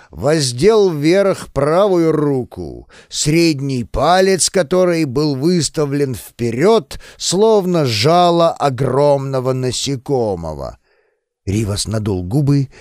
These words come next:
и насвистел первые такты Пети и Волка. Рука оставалась поднятой, а палец продолжал целиться в него. Он насвистел еще несколько нот,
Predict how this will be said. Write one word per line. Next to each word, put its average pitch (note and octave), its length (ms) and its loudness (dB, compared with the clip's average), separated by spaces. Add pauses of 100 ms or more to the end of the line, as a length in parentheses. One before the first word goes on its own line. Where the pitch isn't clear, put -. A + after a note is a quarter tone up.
(280)
и G3+ 180 4
насвистел C#3+ 880 0
первые B2+ 520 0
такты D3 520 -2
Пети A#2+ 500 -6 (120)
и C#3 100 -4
Волка. F#2+ 680 -8 (720)
Рука C#3 640 0 (120)
оставалась C3+ 680 -2
поднятой, C#3+ 880 -2 (220)
а A2+ 140 0
палец C3+ 680 0
продолжал C3 1160 0
целиться D3 960 0
в A#2 140 -6
него. C3+ 680 -2 (560)
Он D3 340 2
насвистел D3+ 680 2
еще D#3+ 520 2
несколько D3+ 680 0
нот, D#3+ 380 0